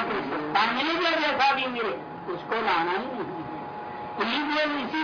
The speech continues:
प्रकार यहाँ पर बोल रहे, अरे वही है ब्रह्म, ये भी याद रखना। जिसको अनात्मा है,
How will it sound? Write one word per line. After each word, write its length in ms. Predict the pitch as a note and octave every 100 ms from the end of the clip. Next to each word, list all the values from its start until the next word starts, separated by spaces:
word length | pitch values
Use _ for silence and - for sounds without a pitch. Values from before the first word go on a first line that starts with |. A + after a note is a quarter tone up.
| D4+
प्रकार 260 | C#4+ C#4+
यहाँ 200 | C4+ C#4 D#4
पर 120 | D#4+
बोल 160 | D#4 D4+
रहे, 220 | C4+ A#3+
अरे 240 | A#3 D4
वही 280 | C#4+ C#4 D4+
है 240 | D4+ D4+ D#4
ब्रह्म, 220 | D#4 D4+ - - - - - - - - - - -
ये 260 | F4 F4 E4+
भी 140 | F4+
याद 240 | - - A#3
रखना। 340 | B3+ C#4 C4+ A#3 - - - - - - - - D#3
जिसको 300 | F#3+ - F3
अनात्मा 580 | - F#3 G3 G3+ - B3
है, 220 | A#3 A3